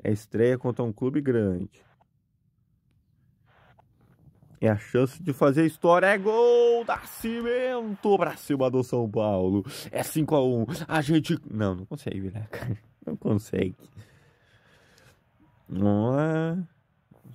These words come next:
São Paulo atacando. Depois do ataque deles, eu vou fazer uma substituição.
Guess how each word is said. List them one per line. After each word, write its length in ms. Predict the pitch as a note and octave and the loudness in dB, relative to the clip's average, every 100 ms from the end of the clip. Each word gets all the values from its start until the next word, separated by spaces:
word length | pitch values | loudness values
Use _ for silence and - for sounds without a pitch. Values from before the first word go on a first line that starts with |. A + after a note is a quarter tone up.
| - - | -18 -8
São 180 | G2+ | -6
Paulo 280 | F2 G2 G#2 | 2 4 4
atacando. 600 | G#2 A2 - G#2 A#2+ A#2+ | 0 -6 -6 -6 -4 -4
Depois 340 | G#2+ G#2 A2 A#2 | 0 0 0 0
do 60 | |
ataque 300 | B2 A2+ G#2+ | 0 -2 -2
deles, 400 | G2+ G#2 A#2+ A#2+ | 0 0 -2 -6
eu 80 | A#2 | -6
vou 100 | A2 | -6
fazer 200 | A2 A#2 | -4 -4
uma 120 | A2 | -4
substituição. 840 | A2 G#2+ G#2 - G#2+ - A#2+ B2+ | -6 -8 -10 -8 -8 -2 0 0